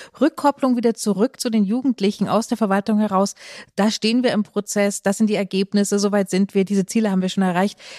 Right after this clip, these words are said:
dass, äh, diese Termine stehen an, also diese Transparenz da auch, über die wir vorhin gesprochen haben, von Seiten der Verwaltung zurück in der Kommunikation an die Jugendlichen, damit sie sehen, hey, wir erreichen ja tatsächlich was. Also das habe ich jetzt irgendwie begriffen, scheint ja schon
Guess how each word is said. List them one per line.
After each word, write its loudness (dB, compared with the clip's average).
dass, -2
äh, -4
diese 0
Termine 0
stehen -2
an, 0
also 0
diese -2
Transparenz 0
da 0
auch, -4
über -2
die 0
wir 0
vorhin 0
gesprochen 0
haben, 2
von -2
Seiten 0
der 0
Verwaltung 0
zurück 0
in 0
der 2
Kommunikation 0
an 0
die 0
Jugendlichen, 0
damit 0
sie -2
sehen, 0
hey, 2
wir 0
erreichen -4
ja 2
tatsächlich -4
was. -2
Also 0
das -2
habe 0
ich -6
jetzt 0
irgendwie 0
begriffen, -2
scheint 0
ja 0
schon -2